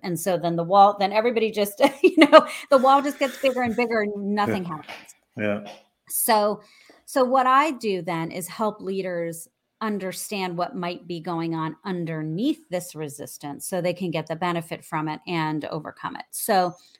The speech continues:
Speaker 1: we talk about three common types of resistance. And I bet your, you know, listeners will, um, these will sound familiar to
Speaker 2: Yeah.
Speaker 1: folks inside the organization. So the first one, the status quo defenders.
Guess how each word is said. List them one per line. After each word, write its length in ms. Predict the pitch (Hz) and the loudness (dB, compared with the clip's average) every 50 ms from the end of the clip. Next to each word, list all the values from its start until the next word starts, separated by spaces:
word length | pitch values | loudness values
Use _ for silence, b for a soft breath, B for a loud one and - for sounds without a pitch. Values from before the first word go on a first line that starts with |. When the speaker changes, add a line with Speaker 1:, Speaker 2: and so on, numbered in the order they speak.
| b | b
Speaker 1:
we 100 | 277 285 | -6 -4
talk 280 | - 277 285 277 269 269 | 0 4 4 4 4 4
about 340 | 233 226 208 - - - - | 4 4 4 4 2 -4 -8
three 300 | 208 208 208 208 190 170 | -4 -2 0 -2 -2 -4
common 360 | - - 175 165 165 160 151 | -6 -6 -6 -4 -4 -6 -8
types 320 | - - 147 147 - - | -8 -10 -10 -10 -10 -12
of 160 | 156 135 - | -14 -12 -10
resistance. 800 | 156 147 139 143 - 92 - - - - - - _ - - - _ _ _ _ _ _ _ _ _ _ _ _ _ _ _ _ _ _ _ - | -10 -10 -10 -12 -14 -18 -16 -18 -18 -18 -20 -20 _ -16 -18 -18 _ _ _ _ _ _ _ _ _ _ _ _ _ _ _ _ _ _ _ -2
And 140 | 214 208 196 | 0 2 4
I 100 | 185 185 | 4 2
bet 320 | 165 196 185 175 - - - _ - | 4 4 4 2 2 -2 -16 _ -6
your, 300 | 208 196 190 185 - - | -4 -2 -2 -2 -4 -6
you 140 | - 214 202 | -6 -4 -2
know, 180 | 185 175 165 180 | -2 0 0 0
listeners 580 | 190 220 220 220 - 226 202 196 208 190 202 | 2 2 0 2 0 0 0 2 0 0 0
will, 540 | 202 202 202 196 190 190 190 185 185 180 - - | 0 2 4 6 6 6 6 4 4 2 0 -2
um, 600 | - 185 175 170 165 165 170 165 170 170 - 196 - _ _ _ _ _ _ _ _ - - - - | 0 0 0 0 0 -2 -4 -8 -8 -10 -12 -14 -16 _ _ _ _ _ _ _ _ -18 -16 -10 -4
these 240 | 196 247 247 240 240 | -2 -2 0 0 0
will 100 | 240 226 | 0 0
sound 520 | 233 - - 240 220 220 226 233 226 226 | 0 2 2 4 4 4 2 0 -2 -4
familiar 720 | - - 208 202 190 180 165 160 156 143 98 104 - 175 | -4 -4 -2 -2 0 0 0 -2 -2 -4 -6 -8 -10 -10
to 140 | 160 - 156 | -6 -2 2
Speaker 2:
Yeah. 80 | 117 117 | 2 4
Speaker 1:
folks 220 | 175 170 165 - _ - | 4 2 0 -4 _ -12
inside 320 | 170 170 165 175 160 156 | -10 -6 -4 -2 -2 -2
the 60 | 160 | -4
organization. 640 | 165 165 160 165 170 165 160 175 - - - 190 185 | -4 -6 -6 -6 -8 -8 -10 -10 -12 -10 -10 -10 -6
So 220 | - - 233 233 | -2 0 0 2
the 140 | 220 240 233 | 2 2 0
first 420 | 233 - 277 277 311 302 - - | -2 0 -2 0 0 -2 -4 -4
one, 320 | - 311 302 311 330 349 359 - _ _ - 240 | -4 -2 0 0 0 -2 -4 -8 _ _ -10 -4
the 120 | 214 220 | -4 -2
status 640 | 214 - - - - 214 202 202 202 202 202 - - | -2 -4 -6 -4 -2 0 0 2 0 0 -2 -6 -8
quo 480 | - - - 190 180 170 165 165 170 | -14 -10 -4 -2 0 0 0 0 -2
defenders. 840 | 165 156 170 165 - 147 139 156 151 - - - - - - - | -2 -4 -6 -6 -6 -8 -8 -8 -10 -12 -14 -14 -16 -18 -20 -20